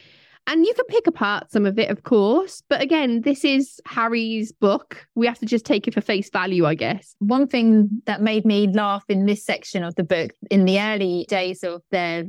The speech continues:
Speaker 2: courtship as such, was that he said that he worried about William and Catherine asking Meghan for an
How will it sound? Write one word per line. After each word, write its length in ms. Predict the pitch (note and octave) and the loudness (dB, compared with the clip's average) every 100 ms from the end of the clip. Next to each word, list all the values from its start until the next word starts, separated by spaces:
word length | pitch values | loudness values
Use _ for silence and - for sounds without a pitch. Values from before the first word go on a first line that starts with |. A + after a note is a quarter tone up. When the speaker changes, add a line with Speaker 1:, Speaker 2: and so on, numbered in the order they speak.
| - | -6
Speaker 2:
courtship 500 | - A#3+ - F#3 E3 | 0 0 0 -4 -6
as 160 | E3+ - | -10 -10
such, 360 | - G#2+ - - - - - | -8 -6 -8 -14 -20 -8 0
was 220 | A3+ A3 | 0 0
that 140 | G#3+ | -4
he 100 | G3+ | -4
said 160 | G#3+ A#3 | -4 -4
that 100 | G3+ | 0
he 220 | A3 A3 G3 | 0 0 -2
worried 380 | G3+ A3+ G#3+ G#3 | -2 -2 -2 -4
about 360 | G#3 G3 F#3+ F#3+ | -4 -4 -4 -2
William 280 | A3 G#3+ | 0 2
and 160 | G#3 G#3 | 0 -2
Catherine 480 | - G#3+ - A3 G3+ | -4 -8 -2 -2 0
asking 460 | G3+ G#3 - G#3+ G#3 | -2 -2 0 2 4
Meghan 320 | G#3+ A#3 B3 | 2 -2 -2
for 100 | |
an 80 | A3 | -2